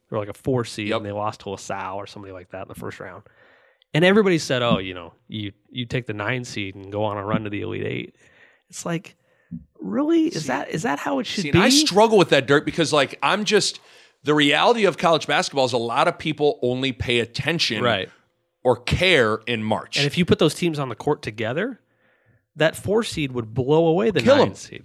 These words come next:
Speaker 1: Yeah.
Speaker 2: Kill 'em. But yet, it, it just, it's, it's just, the scary thing is that you're judged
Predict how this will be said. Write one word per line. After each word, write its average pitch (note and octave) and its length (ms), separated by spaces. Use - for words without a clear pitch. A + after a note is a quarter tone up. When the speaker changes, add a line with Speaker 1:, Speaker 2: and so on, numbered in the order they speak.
Speaker 1:
Yeah. - 100
Speaker 2:
Kill D#4 200
'em. G2 140
But E3+ 200
yet, E3+ 360
it, D3+ 200
it D3 140
just, D#3+ 320
it's, - 320
it's C3 180
just, - 220
the C#3+ 100
scary G#3 380
thing B2+ 320
is C3 260
that B2 320
you're C3+ 420
judged A2 640